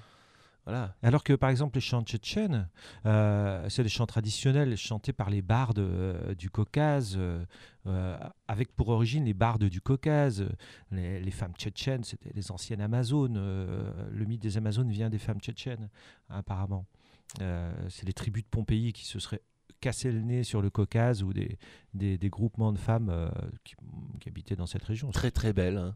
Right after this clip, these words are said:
Speaker 2: Très,
Speaker 1: parce que
Speaker 2: très
Speaker 1: les Amazones,
Speaker 2: belles. Ah ouais,
Speaker 1: très,
Speaker 2: elles
Speaker 1: très,
Speaker 2: sont
Speaker 1: très,
Speaker 2: très
Speaker 1: très belles.
Speaker 2: belles.
Speaker 1: Ouais, bah oui.
Speaker 2: Et puis je comprends pourquoi elles se sont coupées un sein pour tirer à l'arc, parce que c'est, c'est vraiment des, des femmes pulpeuses. Hein, c'est, c'est, c'est bien de dire pulpeuses.
Speaker 1: Et grandes.
Speaker 2: Et grandes, oui.
Speaker 1: Donc, euh,
Speaker 2: Oui,
Speaker 1: elles
Speaker 2: oui.
Speaker 1: peuvent faire de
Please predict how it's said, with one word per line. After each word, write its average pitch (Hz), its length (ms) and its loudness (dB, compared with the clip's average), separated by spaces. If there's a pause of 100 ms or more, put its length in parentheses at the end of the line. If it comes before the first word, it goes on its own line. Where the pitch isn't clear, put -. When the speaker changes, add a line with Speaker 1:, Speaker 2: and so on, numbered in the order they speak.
Speaker 2:
Très, - 200 -2
Speaker 1:
parce 82 100 0
que 85 40 -2
Speaker 2:
très 85 60 2
Speaker 1:
les 90 60 6
Amazones, 82 240 0
Speaker 2:
belles. 87 120 0
Ah - 20 0 (100)
ouais, - 20 -4 (140)
Speaker 1:
très, - 100 4
Speaker 2:
elles 151 60 4
Speaker 1:
très, - 80 0
Speaker 2:
sont - 80 0
Speaker 1:
très, - 140 -6
Speaker 2:
très - 100 -2
Speaker 1:
très 98 80 4
belles. 80 240 -2 (240)
Speaker 2:
belles. 104 100 -2
Speaker 1:
Ouais, - 80 0
bah 98 160 0
oui. 120 180 -2 (440)
Speaker 2:
Et 107 80 8
puis - 160 6
je - 100 0
comprends 123 300 2
pourquoi 120 480 2
elles 98 300 -2
se - 120 -4
sont 92 320 -2
coupées 92 300 -2
un 85 80 -2
sein - 180 -4
pour - 160 -8
tirer 113 220 -2
à 127 40 2
l'arc, 135 360 -4
parce - 180 -6
que - 100 -20 (200)
c'est, - 180 -14
c'est - 140 -6
vraiment 104 240 -2
des, 92 160 -4
des 92 120 -8
femmes 110 420 -2 (760)
pulpeuses. 104 480 2 (240)
Hein, 113 320 -6 (300)
c'est, - 180 -14
c'est, - 160 -20 (280)
c'est - 140 -6
bien 127 120 -2
de 180 40 -4
dire 151 160 -6
pulpeuses. 107 460 -6
Speaker 1:
Et 120 120 4
grandes. 95 460 -4 (220)
Speaker 2:
Et 104 80 4
grandes, 90 340 -2
oui. 87 120 -4
Speaker 1:
Donc, 90 240 -6
euh, 107 60 -2
Speaker 2:
Oui, 113 140 -4
Speaker 1:
elles 107 60 2
Speaker 2:
oui. 123 80 -4
Speaker 1:
peuvent 104 120 2
faire 92 260 -4
de 85 120 -8